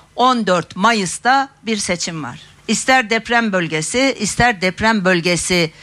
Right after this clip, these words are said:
dışında kalan her bir alanda yaşayan her bir yurttaşımız bir karar verecek.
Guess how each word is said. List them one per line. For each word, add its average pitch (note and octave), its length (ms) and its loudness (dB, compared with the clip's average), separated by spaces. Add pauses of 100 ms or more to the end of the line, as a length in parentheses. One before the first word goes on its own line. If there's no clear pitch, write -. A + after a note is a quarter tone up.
(320)
dışında A3 480 2
kalan E3+ 380 0
her B3 680 0
bir F#3+ 360 -2 (340)
alanda G#3 440 2
yaşayan G3 480 0
her A#3 280 2
bir G3 120 2
yurttaşımız A3 720 -2
bir B3 120 0
karar A3 400 2
verecek. C3+ 340 -12